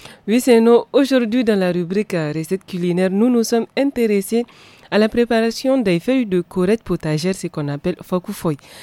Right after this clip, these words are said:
Madame Goumour Amina Abdou, promotrice, euh, du service traiteur Isikida, nous explique, euh, qu'il y a deux manières pour la préparation de cette sauce. On l'écoute.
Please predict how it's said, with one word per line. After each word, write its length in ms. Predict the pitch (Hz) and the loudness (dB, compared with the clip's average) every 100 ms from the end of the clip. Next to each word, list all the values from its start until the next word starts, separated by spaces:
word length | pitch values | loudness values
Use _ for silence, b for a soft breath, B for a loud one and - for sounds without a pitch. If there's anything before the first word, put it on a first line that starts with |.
| B - | B 0
Madame 340 | 202 247 240 | 4 4 4
Goumour 240 | 214 233 233 | 4 4 2
Amina 400 | - 208 208 190 - | 2 0 2 0 -2
Abdou, 380 | 190 175 208 | -6 -4 -4
promotrice, 680 | 202 180 170 165 170 196 196 | -4 -4 -2 -4 -2 -2 -2
euh, 160 | 156 143 | -6 -6
du 140 | 151 | -8
service 400 | 151 156 160 165 | -4 -4 -4 -6
traiteur 320 | 160 156 165 151 - | -6 -6 -4 -6 -8
Isikida, 640 | 233 202 190 165 160 220 B B B - | -8 -8 -10 -4 -2 -2 B B B -2
nous 180 | 247 233 | 0 2
explique, 500 | 226 - 247 247 - | 0 -2 -4 -2 0
euh, 140 | 156 | -2
qu'il 180 | - 160 | -4 -8
y 40 | 156 | -4
a 80 | 151 | -2
deux 140 | 202 | -2
manières 380 | 233 175 175 - | -2 -2 -4 -8
pour 120 | 156 | -10
la 100 | 147 | -12
préparation 580 | - 170 170 160 165 208 | -10 -8 -6 -6 -6 -8
de 100 | 185 | -8
cette 220 | - - | -10 -12
sauce. 180 | 135 - | -12 -8
On 60 | 214 | -6
l'écoute. 480 | 208 - 185 - | -6 -8 -14 -16